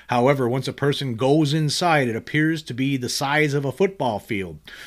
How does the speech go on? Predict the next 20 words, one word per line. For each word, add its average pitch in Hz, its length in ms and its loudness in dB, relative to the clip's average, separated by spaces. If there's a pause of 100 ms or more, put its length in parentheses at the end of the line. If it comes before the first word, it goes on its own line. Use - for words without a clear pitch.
(140)
The 113 80 -2
craft 143 360 2
is 110 140 -4
able 135 240 0
to 135 80 -6
produce 120 480 -2
one 139 320 -4
terawatt 127 640 0 (180)
of 117 240 -4
energy. 117 360 -4
And 95 100 -6
I 110 100 -2
never 123 260 -2
heard 120 260 -4
the 95 200 -8 (280)
one 127 260 -2
terawatt 113 540 -2
of 95 160 -8
energy, 101 520 -8 (380)
uh, 92 160 -12